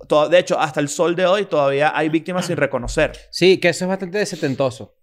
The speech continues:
Speaker 2: Porque
Speaker 1: Exacto.
Speaker 2: no había récords de, o sea, por ejemplo, habrá gente desaparecida,
Speaker 1: No había la
Speaker 2: pero
Speaker 1: tecnología A D N.
Speaker 2: <clears throat> Y mucho pasaba en los setentas también con Ted Bundy, por ejemplo, que es otro, este, f-, mega famoso asesino en serie,
Speaker 1: Claro.
Speaker 2: que él de repente mataba en California y se iba pa' Oregon.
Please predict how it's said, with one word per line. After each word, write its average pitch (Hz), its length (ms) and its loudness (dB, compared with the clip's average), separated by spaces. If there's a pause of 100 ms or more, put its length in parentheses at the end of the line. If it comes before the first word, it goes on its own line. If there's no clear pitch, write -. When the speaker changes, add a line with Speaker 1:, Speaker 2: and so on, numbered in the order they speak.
(920)
Speaker 2:
Porque 143 260 2
Speaker 1:
Exacto. 151 160 4
Speaker 2:
no 151 80 4
había 160 240 6
récords 165 600 0
de, 143 420 4
o - 20 -14
sea, 143 180 2
por 131 120 0
ejemplo, 139 200 0
habrá 135 160 4
gente 147 220 0
desaparecida, 139 420 2
Speaker 1:
No 135 60 6
había 139 120 6
la 165 100 6
Speaker 2:
pero 127 80 2
Speaker 1:
tecnología 147 500 2
A 156 60 4
D 156 180 2
N. 143 200 -6
Speaker 2:
<clears throat> 175 200 -2
Y 180 80 2
mucho 175 200 4
pasaba 185 360 6
en 165 60 4
los 156 100 0
setentas 165 340 0
también 202 260 0
con 147 200 2
Ted 147 180 4
Bundy, 180 240 2
por 143 140 2
ejemplo, 156 260 0
que 131 80 0
es 131 60 0
otro, 160 440 2
este, 127 380 0
f-, - 380 -10
mega 127 200 0
famoso 151 760 2
asesino 131 340 -4
en 156 60 -2
serie, 185 300 2
Speaker 1:
Claro. 107 280 0
Speaker 2:
que 147 100 2
él 143 40 4
de 151 80 4
repente 156 300 2
mataba 139 280 2
en 156 100 0
California 180 540 2
y 185 60 -4
se 139 140 -2
iba 143 100 2
pa' 160 140 6
Oregon. 165 480 2